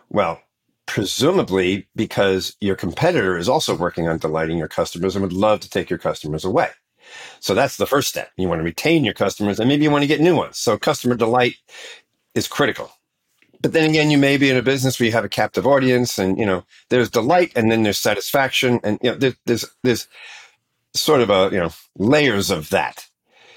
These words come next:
But in the end, you want your customers to be happy with you as a business partner because they almost always have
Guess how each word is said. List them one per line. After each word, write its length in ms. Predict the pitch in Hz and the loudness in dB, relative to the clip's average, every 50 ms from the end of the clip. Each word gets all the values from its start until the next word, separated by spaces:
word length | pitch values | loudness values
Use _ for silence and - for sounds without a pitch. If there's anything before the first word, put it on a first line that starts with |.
| - _ _ _ _ - | -20 _ _ _ _ -2
But 80 | 123 | 2
in 100 | 131 127 | 2 4
the 140 | 131 135 139 | 4 4 4
end, 220 | 151 151 135 123 117 | 4 4 4 4 4
you 100 | 113 107 | 4 4
want 240 | 107 127 131 127 | 4 2 2 2
your 140 | 120 117 107 | 0 -2 -2
customers 500 | - - 120 107 - - 95 90 87 85 | -2 -2 -2 -2 0 0 -2 0 0 -2
to 100 | - - | -4 -4
be 120 | 73 92 87 | -4 -4 -2
happy 300 | 101 104 90 87 104 92 | -2 -2 -2 -2 -2 -2
with 200 | 87 85 - 87 | -2 -4 -2 -2
you 140 | 82 76 | -2 -2
as 120 | 78 80 - | -2 -4 -4
a 60 | 85 | -2
business 300 | - 170 151 131 113 - | -2 0 0 0 -2 -2
partner 240 | - 107 101 98 95 | -2 -2 0 0 -2
because 340 | 95 98 - - 98 92 85 | -2 -2 -2 -2 -2 0 0
they 140 | 101 98 | 0 0
almost 280 | 95 90 98 92 - - - | 0 0 -2 -2 -4 -4 -2
always 260 | 139 135 120 110 101 - | 0 2 2 0 0 0
have 180 | 95 90 85 | -2 -4 -2